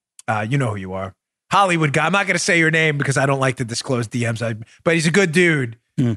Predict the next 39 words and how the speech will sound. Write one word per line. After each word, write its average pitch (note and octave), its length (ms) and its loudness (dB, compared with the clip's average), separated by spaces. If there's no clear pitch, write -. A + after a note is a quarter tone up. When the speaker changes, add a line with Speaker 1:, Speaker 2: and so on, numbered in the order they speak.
Speaker 1:
One D#3 120 0
of D3 60 0
the - 40 -10
few D#3+ 120 2
conservatives D3 500 0
out B2 140 2
there. C3+ 100 -2
He D#3+ 80 4
said G3 180 0
to F#3 60 -2
me F3+ 80 2
yesterday, F#3 360 2
"Now E3 180 0
with E3+ 140 -2
Don E3+ 240 0
Lemon, F#3+ 220 0
you're D3+ 100 2
gonna D#3 120 0
have D3+ 160 -2
to D3+ 80 -4
revise D3 440 2
your D3 80 0
dumbest D#3 380 0
people D3 300 0
in C#3 80 4
media F3+ 300 4
chart." G#2+ 300 -2
I B3+ 140 4
don't D#4 120 4
know. F#3 300 2
Don A#3+ 260 4
Lemon's, B3+ 560 2
I G3 160 2
think G#3+ 180 -2
he's A#3+ 220 2
either B3 240 2
three A3+ 340 2
or F3 80 4
four. D3 360 0